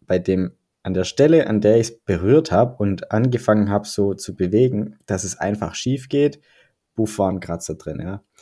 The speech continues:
Das ist jetzt irgendwie so ein materieller Schaden. Ich hab letztens, ähm, beim Hornbach Fenster bestellt für mein Haus und die kamen einfach beschädigt.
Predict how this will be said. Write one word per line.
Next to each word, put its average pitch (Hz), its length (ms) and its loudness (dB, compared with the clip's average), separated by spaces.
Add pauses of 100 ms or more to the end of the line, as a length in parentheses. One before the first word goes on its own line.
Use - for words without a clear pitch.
(260)
Das 92 140 -8
ist 107 140 -2
jetzt 107 140 -4
irgendwie 117 340 2
so 107 220 4
ein 107 100 2
materieller 87 580 -2
Schaden. 80 460 -8 (460)
Ich 107 120 0
hab 107 80 2
letztens, 131 720 -2
ähm, 104 540 2
beim 98 220 -2
Hornbach 123 360 -2
Fenster 127 360 -4
bestellt 92 520 -4
für - 120 -16
mein 87 240 -4
Haus 107 520 -2
und 98 440 -6
die 90 80 -12
kamen 107 420 -6
einfach 104 360 -6
beschädigt. 110 720 -4